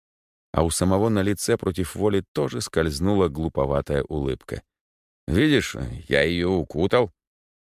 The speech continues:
«А, а может, по глоточку, Алексеич?»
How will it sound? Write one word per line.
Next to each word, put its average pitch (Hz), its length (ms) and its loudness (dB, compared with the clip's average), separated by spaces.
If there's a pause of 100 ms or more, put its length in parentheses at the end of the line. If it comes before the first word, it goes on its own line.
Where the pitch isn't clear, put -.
(840)
«А, - 220 0 (180)
а 139 100 2
может, - 360 0 (240)
по 156 120 4
глоточку, 185 560 4
Алексеич?» 147 580 -2